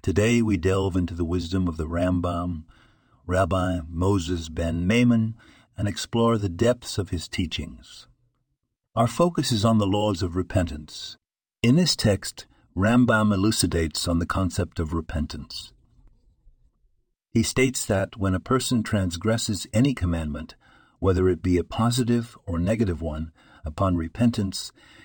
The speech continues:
he must confess before God. This is not simply an act of acknowledging our wrongdoings, but also a call to personal growth and improvement. Imagine you have wronged someone in your life.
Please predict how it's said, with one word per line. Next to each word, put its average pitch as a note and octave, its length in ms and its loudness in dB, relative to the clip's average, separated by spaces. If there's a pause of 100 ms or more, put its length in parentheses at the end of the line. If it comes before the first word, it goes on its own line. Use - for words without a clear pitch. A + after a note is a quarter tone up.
(160)
he B2 100 2
must B2 240 4
confess B2+ 640 -2 (200)
before A2 320 -2
God. E2+ 460 -2 (380)
This D3+ 200 4
is A#2 100 4
not A#2+ 160 6
simply G2 380 0
an F2+ 60 2
act F#2 200 -2
of F2 80 -4
acknowledging E2+ 640 0
our E2 100 -2
wrongdoings, E2 680 -2
but F2 120 -6
also G2+ 360 -2
a D#2+ 40 -4
call F#2 360 -2
to - 100 -12
personal F#2 480 -4
growth E2+ 400 -4
and D#2+ 80 -2
improvement. D#2+ 640 -4 (1160)
Imagine C3 540 4
you G2+ 140 4
have F2 160 0
wronged F#2+ 440 2
someone E2+ 340 0
in E2 100 -2
your D#2+ 100 -4
life. D#2 460 -10